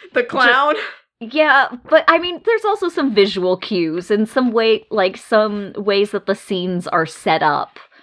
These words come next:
Speaker 2: Um, and it's also possible that he, he might have been involved in the Wayne murders. And
Speaker 1: Oh,
Speaker 2: I d-
Speaker 1: okay.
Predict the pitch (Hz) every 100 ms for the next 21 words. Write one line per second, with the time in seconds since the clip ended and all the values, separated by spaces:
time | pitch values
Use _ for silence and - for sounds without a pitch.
0 | - - - _ 214 208 202 165 151 127
1 | _ _ 214 226 233 - 233 - 247 240
2 | 202 214 269 226 226 208 190 - _ _
3 | _ _ _ - 208 226 220 214 - _
4 | _ _ _ - _ _ _ 254 294 285
5 | 320 381 339 - _ - - - _ _
6 | - 302 311 277 254 - 240 294 392 403
7 | 359 - 269 320 285 - 254 226 233 262
8 | 247 214 _ - _ _ _ _ _ _
9 | - 214 240 294 370 415 403 403 415 440
10 | 453 466 466 - - _ _ - - _
11 | _ _ _ _ 277 285 294 285 659 659
12 | 240 170 139 320 359 480 370 220 208 254